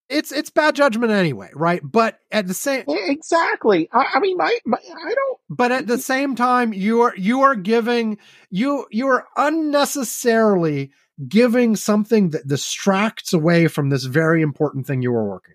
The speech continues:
Speaker 1: on.
Speaker 2: That, that's the, and that's the point. I mean, I don't really care about, you know, in all of these things, in these situations,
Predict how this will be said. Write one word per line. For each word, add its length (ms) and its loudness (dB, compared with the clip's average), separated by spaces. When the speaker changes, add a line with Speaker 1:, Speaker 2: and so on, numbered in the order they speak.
Speaker 1:
on. 1200 -16
Speaker 2:
That, 260 0
that's 440 0
the, 180 -2
and 140 0
that's 320 0
the 100 -6
point. 480 -2
I 100 4
mean, 280 0
I 120 4
don't 260 0
really 480 2
care 460 4
about, 600 0
you 140 4
know, 200 -4
in 240 4
all 300 0
of 80 -4
these 460 -2
things, 500 -4
in 120 4
these 200 2
situations, 680 -2